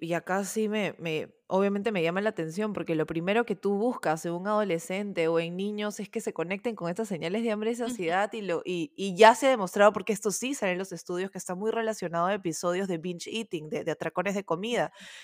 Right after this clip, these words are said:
Speaker 1: Entonces, claro, desde, desde el niño se estás diciendo que tienen horas permitidas y horas no permitidas. ¿Cómo van a estar esas señales de hambre? Van a llegar episodios donde necesitan comer todo lo que tienen al frente con
Speaker 2: Ujú.
Speaker 1: mucha ansiedad, con mucha culpa después,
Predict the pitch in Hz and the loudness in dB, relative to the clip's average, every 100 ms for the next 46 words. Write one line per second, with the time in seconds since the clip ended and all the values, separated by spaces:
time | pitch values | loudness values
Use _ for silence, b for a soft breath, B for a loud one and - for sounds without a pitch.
0 | B 202 190 214 220 254 262 190 175 185 | B -8 -6 -6 -6 -2 0 0 -2 -4
1 | 170 185 175 - - _ _ - 196 196 | -4 -4 -4 -10 -20 _ _ -6 -4 0
2 | 196 185 262 262 220 196 - 214 220 226 | 0 0 -4 -2 -2 -2 -2 -2 2 2
3 | 214 214 180 220 214 214 - 226 226 - | 2 -4 -2 4 4 4 2 2 2 -2
4 | 185 185 202 214 214 180 202 208 208 220 | -6 -6 -2 -2 0 -2 -2 -6 -6 -6
5 | 196 175 208 214 247 247 254 254 247 247 | -6 -4 -4 -2 -4 -2 -4 -6 -6 -6
6 | 247 - 185 196 226 220 180 247 247 175 | -6 -10 -6 -4 -4 -2 0 0 0 -2
7 | 170 185 214 214 202 208 214 190 208 208 | 0 0 0 0 0 0 -2 -6 -4 -2
8 | 214 190 180 175 - 165 - - 233 220 | -2 -4 -8 -10 -10 -10 -8 -4 -4 0
9 | 190 208 214 B B B B _ - 269 | 0 4 2 B B B B _ 10 12
10 | 262 254 240 202 202 220 185 - 202 202 | 12 10 4 0 -2 -2 -4 -2 -6 -4
11 | 226 190 185 226 320 269 202 185 180 185 | -2 -2 -2 -2 0 0 -2 -2 -2 -2
12 | 202 190 196 294 - 214 220 202 123 180 | -2 -4 -4 -4 -2 0 0 0 -2 -2
13 | - 180 208 | -4 -2 -2